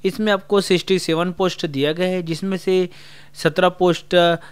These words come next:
संयोजक पुरुष के लिए है और द्वितीय एनएम के लिए पचास पोस्ट है।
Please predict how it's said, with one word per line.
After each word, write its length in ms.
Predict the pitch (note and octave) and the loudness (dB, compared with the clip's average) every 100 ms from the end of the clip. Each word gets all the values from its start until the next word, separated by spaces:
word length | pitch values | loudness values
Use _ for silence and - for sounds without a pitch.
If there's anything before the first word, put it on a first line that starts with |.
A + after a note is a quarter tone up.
| - | -6
संयोजक 560 | E3+ D#3 D#3 F3+ F3+ | -2 0 2 0 0
पुरुष 280 | D#3 D3+ D3+ | -2 -2 -4
के 120 | - F#3 | -4 0
लिए 120 | F#3+ | 0
है 240 | F#3 G3+ G3+ - - | 0 -4 -8 -14 2
और 160 | D#3+ D#3 | 2 2
द्वितीय 460 | D3 E3 E3+ G#3+ E3+ | -4 -4 -4 -6 -4
एनएम 280 | E3+ F3 E3+ | -4 -2 -2
के 140 | F3 | 0
लिए 160 | E3+ E3 | 0 0
पचास 440 | - D3 A#2 C3+ - | -2 -4 -4 -4 -4
पोस्ट 340 | F3 E3+ - F3+ | -4 -4 -2 -2
है। 240 | F3+ F#3 | -2 -6